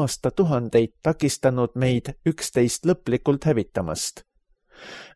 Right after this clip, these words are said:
Jesaja räägib meile siin, mis juhtub,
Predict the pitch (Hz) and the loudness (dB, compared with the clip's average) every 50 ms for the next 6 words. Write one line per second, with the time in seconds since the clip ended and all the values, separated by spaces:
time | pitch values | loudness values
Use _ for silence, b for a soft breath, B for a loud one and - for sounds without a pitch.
0 | B - 139 127 127 117 - - 165 160 170 160 139 123 120 127 135 135 131 - | B 0 4 4 4 4 4 2 2 2 4 4 4 2 2 2 2 0 0 -2
1 | 131 - 123 127 123 123 113 113 113 113 - - 165 151 131 127 127 120 110 - | -4 -2 0 0 0 2 4 2 2 2 2 4 4 4 4 2 0 -2 -6 -8
2 | - 131 135 131 - - - 135 175 190 160 - - - 147 147 | -4 -2 -2 0 0 0 0 2 2 0 0 -4 -2 -2 -2 -2